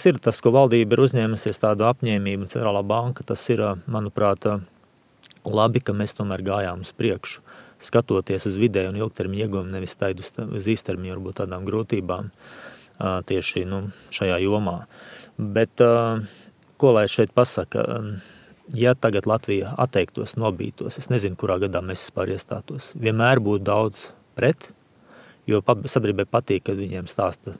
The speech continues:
viņiem vēlamos risinājumus, baida ar cenām, baida ar, ar imigra-, migrāciju, ar algu kritumiem un tam līdzīgām lietām. Ja ar to baida, tad tā baidīšana ilgtu daudzus gadus. Nezinu, kad Latvija būtu gatava.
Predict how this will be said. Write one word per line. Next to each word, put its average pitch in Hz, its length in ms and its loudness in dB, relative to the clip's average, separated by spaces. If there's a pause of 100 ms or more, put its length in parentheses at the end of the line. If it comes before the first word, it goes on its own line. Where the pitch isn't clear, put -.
viņiem 127 320 -2
vēlamos 117 640 0
risinājumus, 95 560 -4
baida 101 400 4
ar 95 80 -6
cenām, 120 560 0
baida 92 320 0
ar, - 80 -12 (880)
ar - 100 -10
imigra-, 110 400 0
migrāciju, 107 600 2
ar 101 100 2
algu 107 320 2
kritumiem 98 400 -4
un 92 80 -6
tam 107 160 0
līdzīgām 95 480 -4
lietām. 101 240 -6
Ja - 160 -2
ar - 80 -10
to 120 160 4
baida, 113 400 4
tad - 220 -8
tā 104 100 2
baidīšana 107 480 0
ilgtu 113 320 -2
daudzus 113 400 0
gadus. 104 320 -2
Nezinu, 92 240 -4
kad 92 80 -4
Latvija 92 320 -4
būtu 98 160 -8
gatava. 98 400 -4